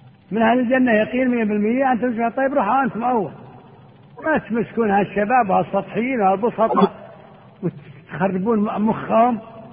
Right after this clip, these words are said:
وأنتم جالسين. احنا مثل واحد يعني ي-، يعني ينقل عنه قال أيام الجهاد في أفغانستان، قال: "لنا جاء الجهاد في أفغانستان فرض عين". فجاءني بعض الشباب قال:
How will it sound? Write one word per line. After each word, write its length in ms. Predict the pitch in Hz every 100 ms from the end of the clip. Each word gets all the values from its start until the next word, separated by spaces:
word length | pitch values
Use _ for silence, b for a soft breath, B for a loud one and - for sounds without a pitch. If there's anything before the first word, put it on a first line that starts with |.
| -
وأنتم 300 | 208 214 220
جالسين. 520 | 190 214 190 185 170 - - - - - - - - - - - - - - - -
احنا 280 | - 190 175 - - - - - - - - 320
مثل 200 | 220 226
واحد 540 | 226 202 214 170 180 170 - - - - - 175
يعني 340 | 196 208 202
ي-، 460 | 202 175 190 196 196
يعني 240 | 156 180 185
ينقل 320 | 214 208 185
عنه 200 | 185 165
قال 300 | - 180 180
أيام 400 | 170 180 185 175
الجهاد 440 | 165 147 170 185
في 180 | 147 170
أفغانستان، 680 | 143 175 180 147 - 208 175 - - - - - -
قال: 200 | 202 220
"لنا 120 | 214
جاء 240 | 196 240
الجهاد 320 | 214 208 220
في 120 | 196 208
أفغانستان 580 | 151 220 180 214 226
فرض 260 | 175 202 165
عين". 220 | 180 165 - - - - - - - - - - - - - - -
فجاءني 400 | 156 269 247 208
بعض 160 | 196
الشباب 480 | 180 175 196 220 180
قال: 520 | 196 196 196 185 175